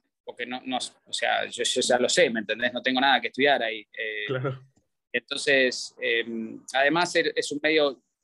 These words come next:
Speaker 1: recontra competitivo, si bien yo siempre sabía que quería hacer eso,
Speaker 2: Sí.
Speaker 1: em, uno no sabe si se le da la posibilidad, y entonces ahí fue cuando me decidí por estudiar comunicación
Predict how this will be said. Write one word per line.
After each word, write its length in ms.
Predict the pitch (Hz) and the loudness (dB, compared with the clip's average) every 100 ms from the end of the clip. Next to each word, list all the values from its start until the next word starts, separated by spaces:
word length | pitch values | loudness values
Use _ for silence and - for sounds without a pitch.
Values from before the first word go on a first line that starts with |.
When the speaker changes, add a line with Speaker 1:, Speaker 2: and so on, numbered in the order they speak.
| _ - | _ -6
Speaker 1:
recontra 500 | 131 139 165 160 151 | -2 0 2 2 0
competitivo, 640 | 135 131 131 135 139 180 | 0 -4 -2 -2 0 0
si 160 | 143 131 | -2 -2
bien 160 | 135 143 | -4 -4
yo 80 | |
siempre 360 | 131 151 147 139 | -4 -4 -4 -6
sabía 420 | - 131 147 139 | -2 0 2 0
que 280 | 123 113 - | 0 -4 -4
quería 260 | - 123 139 | -8 -2 -2
hacer 220 | - 131 | -2 -4
eso, 360 | 143 - 180 175 _ _ _ _ _ _ | -4 -2 -4 -4 _ _ _ _ _ _
Speaker 2:
Sí. 180 | - - | -18 -4
Speaker 1:
em, 480 | 127 120 117 113 113 110 _ _ _ _ _ _ _ _ | -2 0 0 -2 -6 -16 _ _ _ _ _ _ _ _
uno 280 | - 156 143 | -8 -4 -4
no 140 | 139 127 | -4 -2
sabe 560 | 160 160 139 127 120 | 2 4 6 4 4
si 160 | 113 120 | 0 -8
se 120 | 120 | -4
le 80 | 120 | 0
da 100 | 131 | 2
la 120 | 127 | 2
posibilidad, 720 | 120 - 120 127 147 151 156 151 _ _ _ _ _ | -2 -6 -2 2 6 6 4 _ _ _ _ _ _
y 420 | - 127 117 117 117 | -14 -10 -8 -8 -8
entonces 320 | 120 135 - | -8 -6 0
ahí 100 | 139 | 0
fue 120 | 147 | 0
cuando 180 | 143 131 | 0 0
me 120 | 127 | 0
decidí 260 | 120 - 135 | -2 -2 -4
por 140 | 127 | -4
estudiar 260 | 120 135 139 | -2 -2 0
comunicación 640 | 123 120 117 - 147 170 | -4 -4 -4 -2 -2 -4